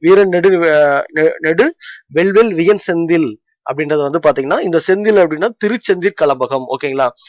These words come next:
அம்மானை அப்படின்னு, அம்மானை ஒவ்வொரு வார்த்தைக்கும் வந்து அம்மானை அப்படின்னு வந்துச்சுன்னா, அம்மானை வந்து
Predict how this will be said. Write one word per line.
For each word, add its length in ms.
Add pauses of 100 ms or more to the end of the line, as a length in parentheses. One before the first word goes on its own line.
(100)
அம்மானை 560
அப்படின்னு, 300
அம்மானை 400
ஒவ்வொரு 300
வார்த்தைக்கும் 380
வந்து 160
அம்மானை 380
அப்படின்னு 260
வந்துச்சுன்னா, 320 (120)
அம்மானை 440
வந்து 200